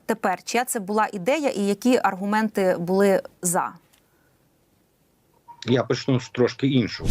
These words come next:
Speaker 2: Ми не маємо жодного морального права, якщо у нас є оці от гроші, які ми знайшли, не зробити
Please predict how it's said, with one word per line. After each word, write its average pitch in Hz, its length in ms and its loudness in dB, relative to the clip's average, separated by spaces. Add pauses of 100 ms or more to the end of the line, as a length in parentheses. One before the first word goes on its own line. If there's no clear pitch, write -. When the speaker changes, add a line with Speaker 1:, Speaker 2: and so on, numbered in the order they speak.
(140)
Speaker 2:
Ми 120 460 4
не 113 160 2
маємо 90 500 -2
жодного 85 460 -2
морального 82 460 0
права, 123 360 -2 (340)
якщо - 260 -4
у 110 80 0
нас 92 240 -4
є 107 180 2
оці 90 320 -6
от 87 320 -6 (200)
гроші, 90 340 2
які 85 160 -4
ми 90 120 2
знайшли, 85 460 0 (720)
не 123 440 2 (160)
зробити 110 600 0